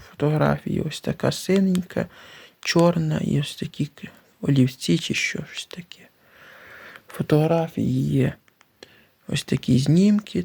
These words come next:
три, які я зробив. Отримані — це те, що я надіслав. Ось такі дві фотографії, тут дуже мало пам'яті, аж шістнадцять мегабайтів тільки. Ось такі дві фотографії. Що тут далі? Підсвітка є, підсвітка,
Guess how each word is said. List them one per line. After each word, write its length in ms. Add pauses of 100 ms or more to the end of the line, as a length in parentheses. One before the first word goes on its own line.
три, 180
які 280
я 140
зробив. 640 (960)
Отримані — 760 (100)
це 260 (400)
те, 160
що 200
я 60
надіслав. 640
Ось 120
такі 240
дві 120
фотографії, 640
тут 180
дуже 240
мало 260
пам'яті, 520
аж 260 (180)
шістнадцять 460
мегабайтів 680
тільки. 480 (880)
Ось 100
такі 300
дві 120
фотографії. 1000 (1300)
Що 260
тут 200
далі? 280
Підсвітка 680
є, 200
підсвітка, 680